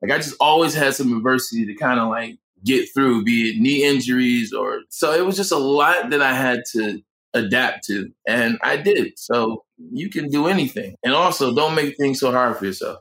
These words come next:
<laughs> I think I, I think I had a way of making things harder for myself than they had to be. So.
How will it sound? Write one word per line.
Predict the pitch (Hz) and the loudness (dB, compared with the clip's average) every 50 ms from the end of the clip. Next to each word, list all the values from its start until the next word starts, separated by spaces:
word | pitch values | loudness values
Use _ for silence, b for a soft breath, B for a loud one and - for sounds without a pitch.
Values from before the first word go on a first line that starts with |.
| _ _ | _ _
<laughs> | - - - - - - | -14 -14 -14 -12 -6 -4
I | 135 | -4
think | 131 - - - 175 147 135 | -4 -4 -4 -4 -2 0 2
I, | 131 131 127 127 127 | 2 4 4 4 2
I | 123 - - - - _ _ _ _ _ - 101 | 0 -2 -6 -14 -18 _ _ _ _ _ -8 -4
think | 110 151 139 139 | 0 0 2 2
I | 135 | 2
had | 139 139 131 123 | 2 2 4 4
a | 113 | 4
way | 117 117 123 127 127 117 | 2 2 2 2 2 0
of | 113 107 | 0 0
making | 110 120 131 131 127 135 123 113 113 - | 2 2 2 2 0 0 -2 -4 -4 -2
things | - 123 117 113 107 | -2 0 0 0 -2
harder | 110 123 123 127 120 113 110 | 0 0 2 2 2 0 0
for | 110 113 | 0 0
myself | 113 113 107 - - 117 117 110 98 | 0 0 0 0 0 0 0 0 0
than | 113 110 | -2 -2
they | 113 117 | -2 -2
had | 117 127 120 107 - - | -2 -2 -2 -4 -4 -8
to | 104 95 98 | -10 -6 -4
be. | 110 104 104 - - _ _ _ _ _ _ | -4 -4 -6 -8 -14 _ _ _ _ _ _
So. | _ - 101 101 107 | _ -6 -6 -6 -6